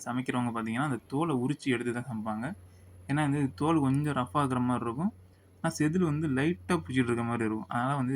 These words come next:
செதில் தட்டுறது ரொம்ப, ரொம்ப சிரமமா இருக்கும். அதனால தான் இதை சமைச்சு சாப்பிட்றவங்க பாத்தீங்கன்னா, தோலை உரிச்சிட்டு சமைச்சு சாப்பிடுவாங்க. சூப்பரா இருக்கும் இது வந்து. அது மட்டும் இல்லாம இதுல வந்து அதிக அளவுல ஓரளவுக்கு அந்த அளவுக்கு பெரும்பாலும் செதை இருக்காது.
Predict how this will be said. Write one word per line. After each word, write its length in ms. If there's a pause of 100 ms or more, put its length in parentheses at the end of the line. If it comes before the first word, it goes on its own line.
(100)
செதில் 260
தட்டுறது 300
ரொம்ப, 240
ரொம்ப 180
சிரமமா 340
இருக்கும். 220
அதனால 260
தான் 120
இதை 160
சமைச்சு 340
சாப்பிட்றவங்க 420
பாத்தீங்கன்னா, 320 (500)
தோலை 260
உரிச்சிட்டு 380
சமைச்சு 260
சாப்பிடுவாங்க. 460
சூப்பரா 380
இருக்கும் 260
இது 80
வந்து. 240 (2000)
அது 180
மட்டும் 200
இல்லாம 180
இதுல 300
வந்து 220
அதிக 280
அளவுல 220 (240)
ஓரளவுக்கு 480 (520)
அந்த 200
அளவுக்கு 220
பெரும்பாலும் 380
செதை 300
இருக்காது. 400